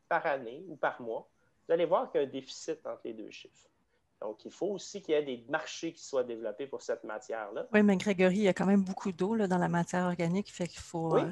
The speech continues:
Speaker 2: c'est
Speaker 1: Oui,
Speaker 2: juste
Speaker 1: oui, tout à fait, mais je
Speaker 2: dix pour cent,
Speaker 1: veux
Speaker 2: là,
Speaker 1: juste
Speaker 2: du poids à
Speaker 1: dire,
Speaker 2: la fin.
Speaker 1: faut qu'il y ait des marchés. Puis là, en ce moment, je le sais pas. Tu sais, euh, il faut les regarder. Moi, j'y crois,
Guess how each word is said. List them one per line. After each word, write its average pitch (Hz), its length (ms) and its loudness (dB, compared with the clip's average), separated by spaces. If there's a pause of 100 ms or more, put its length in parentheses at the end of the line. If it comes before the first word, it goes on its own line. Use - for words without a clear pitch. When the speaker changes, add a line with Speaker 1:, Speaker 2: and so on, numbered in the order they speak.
Speaker 2:
c'est - 300 -4
Speaker 1:
Oui, 202 60 6
Speaker 2:
juste 330 220 2
Speaker 1:
oui, 180 100 -14
tout - 60 6
à 202 40 10
fait, - 140 8
mais - 60 12
je 285 80 6
Speaker 2:
dix - 20 2
pour 523 100 2
cent, 214 140 6
Speaker 1:
veux 196 140 4
Speaker 2:
là, - 20 6
Speaker 1:
juste 247 200 4
Speaker 2:
du - 40 -8
poids 214 140 10
à 175 40 12
Speaker 1:
dire, 175 80 6
Speaker 2:
la 175 60 2
fin. 180 200 -6 (260)
Speaker 1:
faut 202 160 6
qu'il 208 120 6
y 202 40 10
ait 190 40 6
des 185 120 6
marchés. - 520 0 (200)
Puis 123 80 -10
là, 156 160 6
en 202 40 2
ce 190 120 -4
moment, 170 340 4 (320)
je 127 180 2
le 147 120 8
sais 139 260 0
pas. 120 240 -2
Tu - 380 -20
sais, 180 280 2 (300)
euh, 107 580 4
il 107 140 -2
faut - 180 4
les 190 140 8
regarder. 147 540 4
Moi, 185 180 6
j'y 131 180 -2
crois, 156 380 6